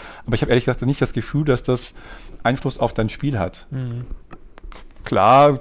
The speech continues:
Speaker 1: theoretisch vielleicht schon und wenn du es dann irgendwie auf super Hardcore spielst, auf den schwersten Schwierigkeitsgrad, musst du das dann vielleicht auch nutzen.
Speaker 2: Ja.
Speaker 1: Aber ich sag mal, auf normalen Schwierigkeitsgrad, unabhängig davon, ob wir uns manchmal vielleicht ein bisschen doof angestellt haben, ähm, aber macht das keinen großen Unterschied und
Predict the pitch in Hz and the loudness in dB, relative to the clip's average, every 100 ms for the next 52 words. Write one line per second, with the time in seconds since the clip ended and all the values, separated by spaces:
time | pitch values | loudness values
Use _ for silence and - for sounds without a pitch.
0 | - - - 127 131 143 - 117 113 - | -6 -8 0 2 2 -2 2 2 2 -4
1 | 113 143 185 170 131 123 123 123 123 117 | 2 4 4 0 0 0 0 -2 -2 -2
2 | 120 - 139 135 123 156 156 147 - 156 | -2 -2 0 2 2 2 0 -2 0 0
3 | 160 131 - - 131 - - 170 147 143 | 0 -2 -4 -4 -4 -4 -4 -2 -2 -2
4 | - 135 156 - 165 160 147 - 147 151 | 0 2 0 0 -2 0 -4 -2 -2 -2
5 | - 147 - 151 - 135 127 120 120 151 | -4 -6 -4 -6 -6 -4 -2 2 4 4
6 | 147 131 120 117 147 - 147 - - - | 4 2 2 2 2 -2 -4 -4 -4 2
7 | 135 - - - - - - - - 120 | 2 2 -10 -20 -20 -18 -18 -8 -2 0
8 | 123 117 120 110 110 - 110 110 107 110 | 0 0 0 0 0 -2 -2 -2 -2 -4
9 | - 104 110 151 190 - 101 101 101 151 | -4 -4 -2 -2 -2 0 -2 0 0 -2
10 | - - - - - 123 123 139 123 120 | -6 -20 -16 -10 2 4 4 4 4 6
11 | 120 117 117 - - - - - - - | 6 6 2 -6 -20 -20 -20 -20 -20 -14
12 | - 127 139 131 - 131 127 127 143 147 | 0 2 2 0 0 0 0 0 0 0
13 | - 170 139 135 135 | -2 -4 2 2 0